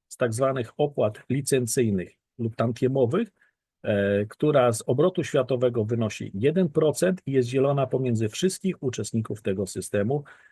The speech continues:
e, w ilościach tutaj, je-, tak jak widzicie, zero trzydzieści pięć do poziomu dziesiątego,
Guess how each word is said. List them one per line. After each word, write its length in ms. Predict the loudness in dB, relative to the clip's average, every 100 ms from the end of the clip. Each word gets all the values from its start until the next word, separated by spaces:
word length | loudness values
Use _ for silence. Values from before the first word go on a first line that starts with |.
| _
e, 340 | 0 2 2 0
w 120 | 0
ilościach 460 | 2 2 2 -2
tutaj, 380 | -2 -2 -2 -2 -6 -8
je-, 120 | -6
tak 220 | -4 -4
jak 140 | -4
widzicie, 340 | -4 -8 -6 -2
zero 300 | 0 2 0
trzydzieści 480 | -4 -6 -6 -6 -4
pięć 320 | -2 -2 -4
do 140 | -4 -4
poziomu 400 | -4 -8 -6 -4
dziesiątego, 680 | -4 -4 -4 -2 -2 -2